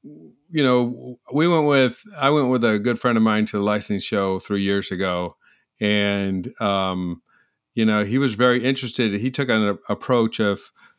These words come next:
uh, "Let me see what licenses are out there, and then let me make a product for that license." So, um, he,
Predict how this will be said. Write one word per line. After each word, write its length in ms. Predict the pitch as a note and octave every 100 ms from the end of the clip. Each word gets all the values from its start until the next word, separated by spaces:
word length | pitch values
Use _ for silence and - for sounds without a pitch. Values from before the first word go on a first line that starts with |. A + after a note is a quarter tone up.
| _ _
uh, 160 | G#2+ G#2
"Let 160 | A2 D3+
me 140 | E3
see 160 | - D3+
what 120 | A#2
licenses 600 | C3 C3 C#3 B2 A2+ G#2+
are 120 | G#2+
out 260 | C3+ E3+ -
there, 340 | G3 G#3 - - _
and 100 | A2
then 140 | B2+ C#3
let 100 | C#3+
me 80 | B2+
make 200 | C3+ A2+
a 60 |
product 440 | G#2+ C3 B2 A2+ -
for 240 | A#2+ A#2+
that 160 | G2+ F2
license." 540 | E2+ E2 F2+ D#2+ - _ - _ -
So, 680 | - C3 A#2 A#2 A2 A2+ -
um, 520 | A2 G#2+ G2+ F#2+ F#2 - _ _ _ _
he, 380 | - D3 B2+